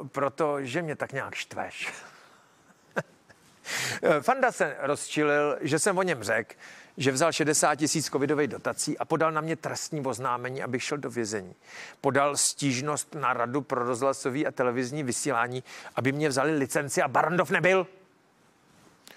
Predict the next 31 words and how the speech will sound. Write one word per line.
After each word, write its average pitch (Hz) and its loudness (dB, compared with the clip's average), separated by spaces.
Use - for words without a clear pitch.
A - 4
pak 165 -2
taky 180 2
podal 156 2
žalobu 151 0
na 147 0
tři - -4
miliony, 147 -2
abych 156 0
mu 165 -2
zaplatil 160 0
tři 185 0
miliony, 190 2
když 131 -4
nevzal 156 4
těch 135 0
šedesát 143 2
tisíc. - -4
Tak 208 2
jsem 156 -2
se 107 -2
rozhodl, 107 0
že 127 0
se 104 -6
životu 123 -2
a 104 -2
dílu 113 0
Fandy 113 -4
Janečka 113 -6
budu 113 -8
věnovat. 98 -12